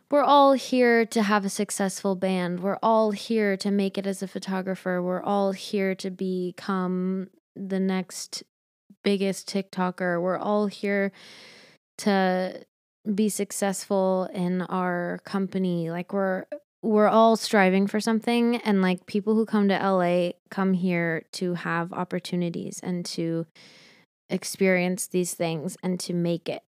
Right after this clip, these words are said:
And, you know, you don't really come to L A to just, like,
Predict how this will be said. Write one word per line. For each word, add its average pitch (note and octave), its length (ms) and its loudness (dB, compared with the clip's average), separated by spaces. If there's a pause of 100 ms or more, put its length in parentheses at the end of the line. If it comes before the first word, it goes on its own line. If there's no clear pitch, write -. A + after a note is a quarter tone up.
And, F3+ 380 -2 (1300)
you G#3 100 4
know, F3+ 260 4
you G3+ 120 0
don't G#3 220 0
really B3 220 2
come G#3+ 300 2
to G#3 160 -2
L G3 180 0
A F3+ 160 0
to F3+ 120 -6
just, F3 260 -8
like, F3 160 -6